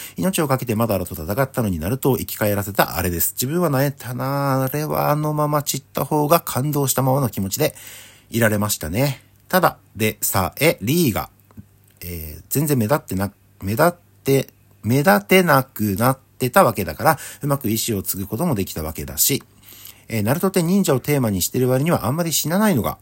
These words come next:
えー、ちょっと不自然すぎですね。もちろん、アスマやジライア等、あ、などは死んでますが、もっとシリアスな感じでよかっ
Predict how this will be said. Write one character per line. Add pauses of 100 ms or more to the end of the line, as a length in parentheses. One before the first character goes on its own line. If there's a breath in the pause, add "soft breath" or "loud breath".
(160)
え
ー、
ち
ょ
っ
と
不
自
然
す
ぎ (180)
で
す
ね。 (560 loud breath)
も
ち
ろ
ん、
ア
ス
マ
や
ジ
ラ
イ
ア
等、 (200)
あ、
な
ど
は (220)
死
ん
で
ま
す
が、
も
っ
と
シ
リ
ア
ス
な
感
じ
で
よ
か
っ